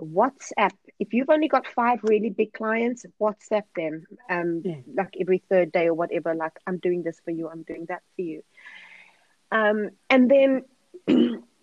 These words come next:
Speaker 1: one of the big things that my one client did, um, the event manager, was she had to change her business offering.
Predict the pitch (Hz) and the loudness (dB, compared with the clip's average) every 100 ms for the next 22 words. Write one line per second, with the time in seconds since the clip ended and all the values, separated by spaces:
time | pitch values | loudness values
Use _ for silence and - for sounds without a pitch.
0 | _ 220 262 330 403 254 285 294 - 233 | _ 0 0 2 -2 -2 -4 -4 -4 -2
1 | 214 202 - 202 202 - 202 190 190 202 | -2 -2 2 2 0 -2 0 2 2 -2
2 | - 202 196 190 190 190 175 - 185 180 | -2 0 0 0 2 2 2 -2 -4 -4
3 | - 196 185 185 190 202 190 185 185 196 | 0 2 2 2 0 -2 -6 -4 -4 -6
4 | 175 170 180 - _ _ _ - - 233 | -6 -6 -8 -14 _ _ _ -4 -2 -2
5 | - 233 - 285 - - 214 220 208 - | -2 -4 -4 -8 -4 0 2 2 -2 -4
6 | 196 185 180 175 170 - 180 - 147 | -2 0 0 -2 -4 -6 -8 -8 -8